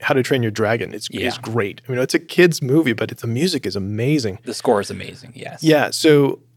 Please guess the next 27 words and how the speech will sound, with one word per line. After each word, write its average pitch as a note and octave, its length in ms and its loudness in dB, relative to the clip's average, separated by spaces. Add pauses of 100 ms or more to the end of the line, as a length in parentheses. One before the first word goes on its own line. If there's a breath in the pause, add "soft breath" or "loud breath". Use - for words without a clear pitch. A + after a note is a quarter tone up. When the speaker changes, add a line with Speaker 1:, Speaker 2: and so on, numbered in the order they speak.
(140)
Speaker 1:
I, C3+ 320 0 (320)
uh, C3+ 100 0
from D3 220 2
research, D3+ 680 2
I, A#2+ 220 2
I C3 40 0
realized B2 680 0
or B2 120 -2
saw B2 200 2
that, A2+ 320 -2
uh, A2 180 2
John C#3 340 2
Williams C#3 300 2
did, B2+ 240 0
yeah, A#2+ 160 0
the A2 100 0
Han's C3+ 360 2
theme, B2 300 -2
which B2 280 0
you C3 80 -2
hear C3 180 4
at B2 140 2
the C#3+ 80 -2
beginning. A#2+ 460 2
You B2 80 -4
hear D#3 180 4
that C3 260 2